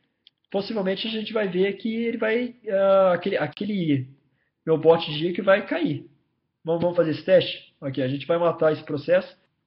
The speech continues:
Ó, no meu, tá aqui, né? Ele tá rodando ainda. Perfeito. Vou colocar aqui e vou matar esse, deixa eu matar esse processo. Kill process. Olha o que aconteceu aqui, ó. Vocês viram aqui na janela do lado, ó? Simplesmente saiu.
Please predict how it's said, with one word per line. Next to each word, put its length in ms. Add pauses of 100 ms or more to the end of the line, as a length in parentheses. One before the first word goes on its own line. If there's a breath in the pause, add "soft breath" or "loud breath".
(640)
Ó, 360 (180)
no 100
meu, 460 (680)
tá 120
aqui, 240
né? 140
Ele 80
tá 100
rodando 480 (160)
ainda. 380 (360)
Perfeito. 580 (160)
Vou 80
colocar 380
aqui 260
e 40
vou 160
matar 240
esse, 220
deixa 120 (500)
eu 40
matar 220
esse 100
processo. 360
Kill 160
process. 560 (600)
Olha 160
o 20
que 60
aconteceu 340
aqui, 160
ó. 140 (600)
Vocês 200
viram 160
aqui 100
na 60
janela 240
do 80
lado, 240
ó? 180 (200)
Simplesmente 340
saiu. 360